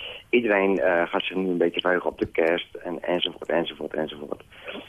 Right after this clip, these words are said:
Ik zou het zo leuk vinden als er iemand is in Nederland, ehm,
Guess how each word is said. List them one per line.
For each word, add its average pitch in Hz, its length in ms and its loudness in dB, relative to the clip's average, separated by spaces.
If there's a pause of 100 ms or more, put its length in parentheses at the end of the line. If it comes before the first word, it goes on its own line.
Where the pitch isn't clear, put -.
(220)
Ik 107 120 2
zou 120 120 4
het 101 100 2
zo 113 120 6
leuk 104 180 6
vinden 95 240 2
als - 180 0
er 85 80 -6
iemand 120 320 4
is 101 160 2
in 87 80 -2
Nederland, 98 540 2 (120)
ehm, 80 380 -2